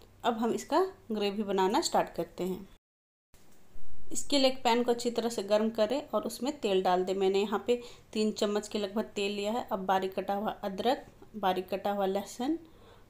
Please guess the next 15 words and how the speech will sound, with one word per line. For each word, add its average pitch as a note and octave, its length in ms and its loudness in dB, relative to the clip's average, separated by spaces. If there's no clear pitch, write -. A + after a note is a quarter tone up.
हरी G#3+ 260 2
मिर्च, A#3 320 -2
हरी G#3 160 2
मिर्च G#3 240 -2
का G#3+ 120 -4
अमाउंट G3+ 260 2
आप G#3 160 -2
कम G3+ 220 0
ज़्यादा F#3+ 280 0
कर G3+ 180 -4
सकते - 400 -8
हैं। D#4+ 200 -2
अब A#3 160 6
इसमें A#3 300 2
हम C4 220 4